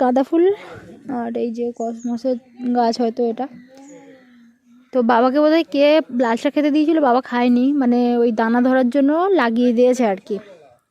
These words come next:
লাগিয়ে দিয়েছে। ওগুলো আসল লাল শাক যেটা সেটা, আর এইগুলো কিন্তু ওই নোটের শাক টাইপের, ঠিক আছে, মানে হয় না যে সাদা নোটে, সেই গাছের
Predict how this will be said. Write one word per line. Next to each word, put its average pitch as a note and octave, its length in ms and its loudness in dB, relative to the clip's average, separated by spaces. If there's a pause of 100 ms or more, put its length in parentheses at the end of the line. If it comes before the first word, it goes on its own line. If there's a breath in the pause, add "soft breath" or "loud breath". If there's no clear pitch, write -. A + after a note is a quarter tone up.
(160)
লাগিয়ে A#3 440 -4
দিয়েছে। C4 260 -2 (100)
ওগুলো C4+ 220 0 (220)
আসল D#4+ 340 2 (440)
লাল B3 220 4
শাক C#4+ 140 0 (180)
যেটা C4+ 200 0 (580 loud breath)
সেটা, G3+ 260 -2 (280 loud breath)
আর A#3+ 120 0 (160)
এইগুলো C#4+ 340 2 (100)
কিন্তু E4 280 -2
ওই D#4+ 60 2 (120)
নোটের C4+ 340 2
শাক D4 240 0
টাইপের, G3+ 320 -4
ঠিক D4+ 180 -2
আছে, B3+ 200 -2
মানে A#3+ 120 0 (100)
হয় C4 200 2
না E4+ 60 2 (160)
যে B3 160 0
সাদা B3 300 2
নোটে, C4 260 2
সেই B3+ 140 2 (540 loud breath)
গাছের C#4 340 2